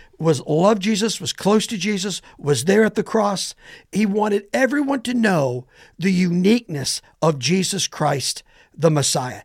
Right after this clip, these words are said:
He wanted everyone to know that Jesus is all God and all man who came to earth to save us from our sins. So here's John one one again.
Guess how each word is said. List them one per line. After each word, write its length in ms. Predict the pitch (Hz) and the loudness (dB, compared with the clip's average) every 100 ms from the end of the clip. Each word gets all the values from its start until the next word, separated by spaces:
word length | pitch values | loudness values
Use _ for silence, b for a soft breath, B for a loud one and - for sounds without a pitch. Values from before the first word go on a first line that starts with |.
| _ | _
He 160 | 196 | -2
wanted 540 | 185 170 196 233 254 240 | -2 0 2 4 6 6
everyone 360 | 233 240 254 | 6 4 2
to 80 | 254 | 2
know 460 | 277 311 202 147 143 B B - | 2 2 2 0 -6 B B -8
that 200 | 175 147 | -6 -6
Jesus 540 | 151 214 190 190 - - | -4 -2 -2 -4 -2 2
is 320 | 190 131 - b b _ | 2 2 -6 b b _
all 280 | 185 208 202 | 4 6 6
God 380 | 190 170 139 - | 2 -2 -4 -6
and 140 | 156 156 | -6 -2
all 260 | - 175 175 | 0 2 2
man 320 | 160 143 117 b b - | 0 -2 -6 b b -8
who 240 | 180 - | -6 -6
came 280 | - 208 220 | -2 0 2
to 140 | 220 - | 0 -2
earth 280 | 143 123 - b _ | -4 -6 -14 b _
to 100 | 165 | -4
save 360 | 139 - 208 165 | 0 2 2 0
us 120 | 135 | -4
from 160 | 151 147 | -4 -4
our 100 | 135 | -4
sins. 420 | 131 107 98 - B B | -6 -8 -12 -16 B B
So 180 | - 202 | -2 2
here's 340 | 170 262 269 - | 4 2 0 -2
John 340 | 240 233 226 | 0 0 0
one 260 | 226 226 226 | -2 0 -2
one 180 | 220 | -2
again. 420 | 214 175 156 - | -2 -4 -8 -10